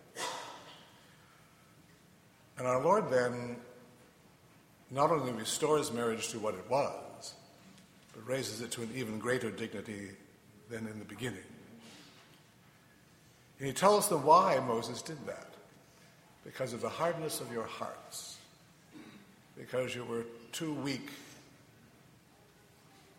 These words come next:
to actually live what God created."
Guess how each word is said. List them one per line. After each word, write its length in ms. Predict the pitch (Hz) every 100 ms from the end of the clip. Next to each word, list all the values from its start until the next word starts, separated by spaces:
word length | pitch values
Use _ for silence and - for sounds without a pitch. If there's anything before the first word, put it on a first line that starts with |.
| - - - - - - - - - - - - - - - -
to 160 | - 127
actually 300 | 123 - 123
live 500 | 110 147 123 107 104
what 160 | 104 120
God 280 | 107 104 -
created." 500 | 120 113 113 110